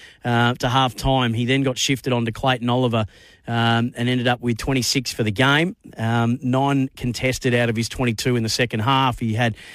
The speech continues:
uh, telling clearances. He was involved in big moments, uh, in the game. He was able to even outmuscle Clayton Oliver,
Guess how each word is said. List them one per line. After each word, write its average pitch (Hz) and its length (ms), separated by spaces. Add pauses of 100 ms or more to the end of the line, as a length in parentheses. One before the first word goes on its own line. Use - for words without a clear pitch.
(180)
uh, 117 280
telling 151 400
clearances. 143 720
He 120 80
was 113 120
involved 123 400
in 110 80
big 156 240
moments, 139 500
uh, 123 200
in 135 140
the 127 80
game. 127 400
He 117 100
was 117 120
able 123 240
to 117 200
even 127 180
outmuscle 127 580
Clayton 135 320
Oliver, 131 300